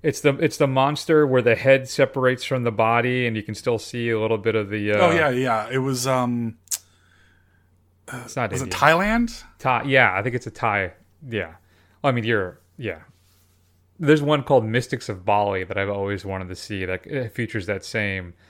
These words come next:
Speaker 1: is it Haragusa? What's the name of the monster? It's something like that, right?
Speaker 2: Yeah, I don't remember, but
Speaker 1: I
Speaker 2: I know
Speaker 1: can't
Speaker 2: what you're
Speaker 1: remember.
Speaker 2: talking about. Yeah, I remember that. Yeah.
Speaker 1: Well, we could, yeah, we should do that. We should maybe for another, for a marathon next year, we can pick a coun-, pick a country and then run through kind of its, like,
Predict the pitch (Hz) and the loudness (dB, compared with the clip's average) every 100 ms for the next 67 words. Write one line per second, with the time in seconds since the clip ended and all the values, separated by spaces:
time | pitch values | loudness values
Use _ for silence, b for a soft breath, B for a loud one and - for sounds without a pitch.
0 | b 131 113 156 165 123 165 - 226 226 | b -4 2 4 4 2 -4 0 2 2
1 | 214 _ - 160 160 196 202 190 208 202 | -2 _ -4 -4 -2 -4 -4 -2 -4 -4
2 | 214 156 - 120 98 87 - 95 104 127 | -6 -4 -8 -8 -10 -12 -8 -6 -4 -4
3 | - 95 98 95 98 98 87 87 92 90 | -8 -10 -6 -4 -6 -8 -14 -14 -12 -10
4 | 92 104 131 139 139 - 90 101 90 95 | -10 -2 -2 0 -4 -6 -6 -6 -6 -12
5 | 87 82 90 87 90 - 98 98 90 85 | -12 -12 -12 -14 -14 -12 -12 -10 -12 -14
6 | 87 92 95 _ _ - 143 175 185 175 | -14 -16 -20 _ _ -6 -4 -2 -4 -2
7 | 220 135 135 143 139 110 101 - 113 123 | 0 0 0 -6 -8 -6 -8 -10 -8 -6
8 | 123 123 131 120 120 120 120 127 110 110 | -6 -4 -2 0 0 -2 -2 -6 -2 -2
9 | 113 117 104 101 - - 104 95 95 92 | -2 -4 -4 -6 -10 -8 -8 -8 -12 -10
10 | 117 101 - 104 - - - 117 110 110 | -10 -10 -10 -10 -10 -20 -8 -8 -4 -6
11 | 101 117 92 87 _ 110 95 92 92 101 | -6 -6 -6 -10 _ -12 -10 -10 -8 -8
12 | 92 110 - 98 92 92 107 | -8 -14 -12 -10 -10 -8 -10